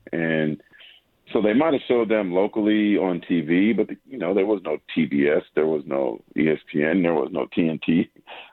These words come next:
N B A package to show games. So unless you were from that era, you, you know, you probably didn't see him play. I've been covering N B A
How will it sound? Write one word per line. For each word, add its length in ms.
N 180
B 60
A 240
package 380
to 80
show 240
games. 480
So 260
unless 360
you 80
were 100
from 200
that 220
era, 340
you, 260
you 160
know, 80
you 200
probably 340
didn't 300
see 60
him 280
play. 380
I've 100
been 120
covering 280
N 140
B 160
A 180